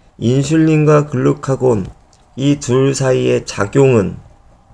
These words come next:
무슨 작용이야? 그래. 길항작용이야. 길항작용은 항상 뭐가 있어? 그래. 짝꿍이 있단 말이야. 이렇게.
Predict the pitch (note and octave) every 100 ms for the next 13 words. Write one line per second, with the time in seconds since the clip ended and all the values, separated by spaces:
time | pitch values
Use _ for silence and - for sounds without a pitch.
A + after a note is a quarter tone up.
0 | _ _ _ _ _ _ _ _ _ _
1 | _ - - _ - A2+ C#3 C#3+ C3+ A#2
2 | G#2+ G2 D#2 - - E2+ D#2+ - - -
3 | - B2 A#2+ A#2+ C3 C3+ B2 F#2 F#2+ F#2
4 | F2 - - - _ _ _ _ _ _
5 | _ _ _ _ _ - - - - -
6 | - - _ - - C3+ E3 D#3+ D#3 D3+
7 | D3+ F3 E3+ A2+ G2 B2+ B2+ - F#2 F2+
8 | - - - _ - - - - - A2
9 | F#2+ F#2+ F2+ - - - - - - D#3
10 | - F#3 F#3 - A2 G2 F2+ F2 - F2+
11 | F2+ - _ - _ _ _ _ _ -
12 | - - - F2+ _ -